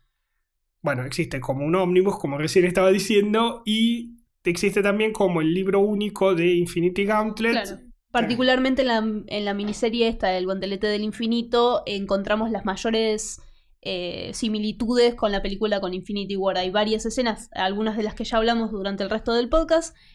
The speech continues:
Speaker 2: algunas que no mencionamos. Si tienen, eh, curiosidad y demás, si quieren, eh, sentarse a comparar un poco qué, qué hicieron con la película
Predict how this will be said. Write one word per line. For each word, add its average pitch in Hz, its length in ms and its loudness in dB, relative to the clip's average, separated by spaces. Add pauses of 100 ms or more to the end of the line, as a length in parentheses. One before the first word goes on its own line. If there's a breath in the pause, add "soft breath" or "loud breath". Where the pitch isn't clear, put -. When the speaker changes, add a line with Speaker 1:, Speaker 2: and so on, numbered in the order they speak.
(200 soft breath)
Speaker 2:
algunas 233 400 -4
que 214 180 -4
no 220 200 0
mencionamos. 269 720 0
Si 190 360 -10
tienen, 208 560 -4
eh, 180 220 -6
curiosidad 220 580 2
y 226 100 2
demás, 240 340 2
si 240 80 -14
quieren, 202 340 -6
eh, 190 200 -6
sentarse 208 400 0
a 214 60 -2
comparar 214 340 2
un 220 120 -2
poco 214 500 0
qué, 202 360 -4
qué 233 80 -2
hicieron 226 360 -2
con 226 100 0
la 226 140 0
película 240 520 0